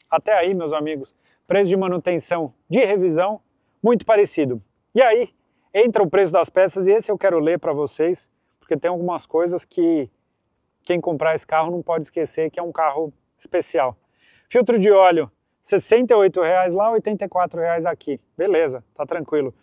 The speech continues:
Filtro de ar também, trezentos e trinta e quatro, trezentos e quarenta. Boa.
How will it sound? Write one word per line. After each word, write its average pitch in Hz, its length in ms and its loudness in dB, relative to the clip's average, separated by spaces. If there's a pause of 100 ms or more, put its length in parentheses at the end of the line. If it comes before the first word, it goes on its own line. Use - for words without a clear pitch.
(140)
Filtro 208 300 0
de 165 80 2
ar 202 160 2
também, 185 400 -4 (200)
trezentos 185 440 0
e 190 40 0
trinta 180 280 -8
e 151 60 -6
quatro, 196 420 -2
trezentos 185 400 -4
e 180 40 -4
quarenta. 156 540 -4 (600)
Boa. 156 340 4